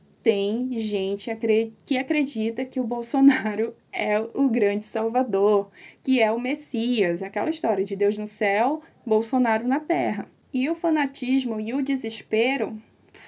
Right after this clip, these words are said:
faz, fazem com que as pessoas ajam de forma completamente errada e até mesmo criminosa. Infelizmente, graças à bancada ultraconservadora do nosso Congresso, fake news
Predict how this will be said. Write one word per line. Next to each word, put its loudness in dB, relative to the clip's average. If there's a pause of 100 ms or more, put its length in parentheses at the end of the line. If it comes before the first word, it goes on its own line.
faz, 0
fazem 0
com 0
que -4
as -6
pessoas -4 (100)
ajam 0 (100)
de -8
forma 0
completamente 0
errada 0
e -6
até -2
mesmo 0
criminosa. 0 (420)
Infelizmente, 2 (160)
graças -4 (320)
à -4
bancada 0
ultraconservadora 0
do 0
nosso -8
Congresso, 0 (460)
fake 0
news 4